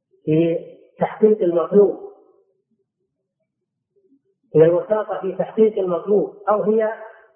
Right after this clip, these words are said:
سؤال الخير، سؤال الخير للغير، سؤال الخير للغير.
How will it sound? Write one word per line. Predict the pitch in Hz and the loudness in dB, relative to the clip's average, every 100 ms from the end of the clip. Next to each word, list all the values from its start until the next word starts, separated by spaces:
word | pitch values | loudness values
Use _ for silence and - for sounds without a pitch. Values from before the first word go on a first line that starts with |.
| - - - | -18 -12 -2
سؤال | 190 208 214 196 | -2 0 -2 -2
الخير، | 180 - - 202 233 - - _ _ _ - | -4 -4 -2 -2 -2 -6 -18 _ _ _ -6
سؤال | 185 214 220 | -2 -2 -4
الخير | 190 190 220 226 | -6 -4 -2 0
للغير، | 196 240 226 233 165 - - _ _ _ _ _ _ _ _ _ - | 2 0 0 -4 -6 -10 -20 _ _ _ _ _ _ _ _ _ -6
سؤال | 147 190 208 | -2 -2 -2
الخير | 196 - 180 226 247 226 | -4 -4 -4 -2 -4 -2
للغير. | 220 190 190 190 190 | 0 0 -4 -4 -6